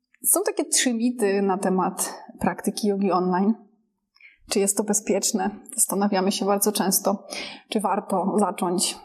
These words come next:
Mamy pewne obawy. I pierwszym takim mitem, obawą jest to, że musimy zacząć z nauczycielem takim na żywo.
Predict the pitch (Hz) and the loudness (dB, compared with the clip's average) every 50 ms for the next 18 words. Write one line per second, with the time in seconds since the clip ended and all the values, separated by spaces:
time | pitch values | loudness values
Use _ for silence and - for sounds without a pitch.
0 | - - 196 190 190 180 190 202 196 202 196 190 180 156 165 185 226 247 269 269 | -4 0 0 2 2 2 2 0 2 2 0 0 0 0 0 2 2 2 2 0
1 | - - - - - - - _ _ _ _ _ - 220 220 226 226 220 220 - | -4 -12 -14 -16 -16 -18 -20 _ _ _ _ _ 2 4 4 6 4 4 2 2
2 | 269 269 269 269 262 247 240 240 - 214 196 - - - 208 190 185 - - 170 | 0 0 2 0 0 0 0 -2 0 0 0 0 0 2 0 0 0 0 -2 -2
3 | 165 175 190 190 - - - - - - _ _ _ - - _ _ 208 202 202 | 0 0 0 -2 -4 -8 -16 -20 -20 -20 _ _ _ -20 -20 _ _ 2 2 2
4 | 202 196 185 185 170 175 185 190 180 - - - - - 190 180 196 196 - - | 0 -2 -2 0 0 0 0 -2 -4 -6 -10 -8 -2 0 2 2 2 2 2 0
5 | - - 196 196 196 185 - - - - - - - _ _ _ _ _ _ - | 0 0 2 2 2 2 0 -4 -12 -18 -20 -20 -20 _ _ _ _ _ _ -2
6 | 208 208 208 202 202 202 202 214 - 311 320 277 226 226 - - 220 208 202 196 | 0 2 2 2 2 2 2 2 2 2 2 2 2 0 0 -2 0 0 0 0
7 | 180 202 220 214 - 214 202 - - - - - - - 175 - - 190 208 226 | 0 0 -2 -2 -2 -2 -2 -2 -4 -6 -6 -6 -2 0 2 4 4 4 4 2
8 | 196 185 175 - 196 220 | 2 0 -4 -4 -6 -8